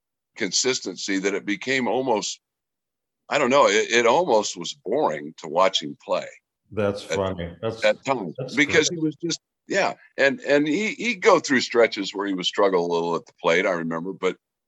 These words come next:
Speaker 1: boy, it just never lasted long. And, uh, he just never seemed to tire either. He was such a great athlete, built for the long haul, where I was one of those. And I mean, most of us get hurt, Jamie,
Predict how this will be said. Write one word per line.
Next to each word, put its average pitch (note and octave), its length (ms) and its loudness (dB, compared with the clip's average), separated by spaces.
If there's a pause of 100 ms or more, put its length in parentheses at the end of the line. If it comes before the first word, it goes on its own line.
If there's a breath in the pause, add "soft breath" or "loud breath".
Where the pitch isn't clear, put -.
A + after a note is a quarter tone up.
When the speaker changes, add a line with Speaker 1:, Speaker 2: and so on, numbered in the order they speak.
(260)
Speaker 1:
boy, B2+ 180 2
it A#2+ 40 2
just A#2+ 260 -4
never A#2+ 240 2
lasted G2+ 460 0
long. G#2 440 0 (720)
And, F2 460 -4
uh, E2+ 380 0 (580)
he A2+ 100 0
just C3+ 280 -2
never B2+ 260 4
seemed B2 380 -2
to E2+ 60 -8
tire F#2+ 600 -2 (100)
either. D#2+ 300 -10
He F2 140 -4
was E2+ 180 -2
such A2+ 260 4
a D2+ 60 -6
great F2 280 4
athlete, E2+ 600 -2 (160)
built G#2 320 0 (140)
for D2+ 200 -10
the C#2+ 120 -8
long F2 400 2
haul, C2+ 420 -6 (580)
where G#2 360 4
I B2+ 140 4
was A#2+ 200 0
one G#2+ 160 0
of G2+ 60 0
those. G2 340 4
And F#2 140 -6
I G#2 80 -4
mean, G#2 220 -6
most G#2+ 280 2
of E2 60 -14
us D#2+ 140 -6
get D#2+ 200 -2
hurt, E2+ 300 0
Jamie, C#2+ 360 -12